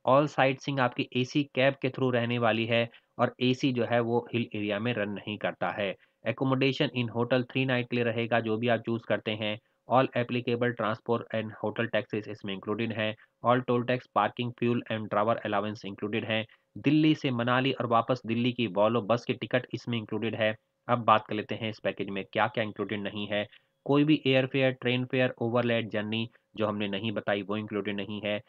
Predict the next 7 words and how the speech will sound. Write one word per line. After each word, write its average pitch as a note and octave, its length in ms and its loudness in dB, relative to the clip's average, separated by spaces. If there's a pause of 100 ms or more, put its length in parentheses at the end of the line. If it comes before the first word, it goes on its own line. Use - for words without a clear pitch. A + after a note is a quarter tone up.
(280)
गाइड, C3 500 2 (300)
एंट्री B2+ 360 2
फीस, D3 380 2 (180)
बोटिंग, A#2+ 600 2 (260)
रोहतांग B2+ 460 2
पास B2+ 220 4
एंट्री, C3 420 0